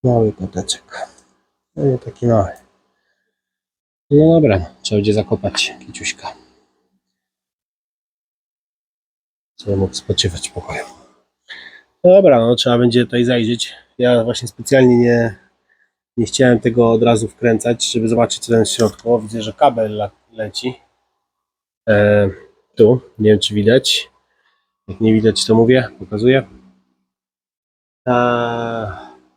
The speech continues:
no, będzie tam zajrzeć. O, a tam jest ta centralka od tego, od, zobacz, czy nawet ta antena nie jest wystawiona i łapie bezpośrednio to naświetlacze.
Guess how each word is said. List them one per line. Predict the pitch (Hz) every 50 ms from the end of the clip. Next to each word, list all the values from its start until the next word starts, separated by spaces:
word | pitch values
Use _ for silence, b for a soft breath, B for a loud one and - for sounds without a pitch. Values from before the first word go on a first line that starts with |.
| _ _ _ _ _ 101
no, | 107 110 107
będzie | 107 107 101 104
tam | - 120 113 107
zajrzeć. | 120 117 107 92 - - - -
O, | 123 - - -
a | - 127
tam | - 165 165 160
jest | 143 -
ta | 156 147
centralka | - 151 143 - 151 147 143 - - 139 135 131 127 131 104
od | 120 123 120 _ _
tego, | - 117 104 98 107 104 107 -
od, | - 110 113 - _ _
zobacz, | - 117 110 - -
czy | - 131
nawet | 131 131 135 143 135
ta | 143 143
antena | 135 - 151 143 135 135
nie | 135 135
jest | 131 123 123
wystawiona | 127 - - 123 123 139 139 135 131 131 127 - _ _ _ _ _ _ _ _ _ _ _ -
i | 131 127 123 123 123 127
łapie | 127 127 123 117 - - 117 117 113 113 110
bezpośrednio | 107 113 110 - - - - 120 110 104 107
to | - - 110
naświetlacze. | 104 - - 110 - - 113 107 - - 104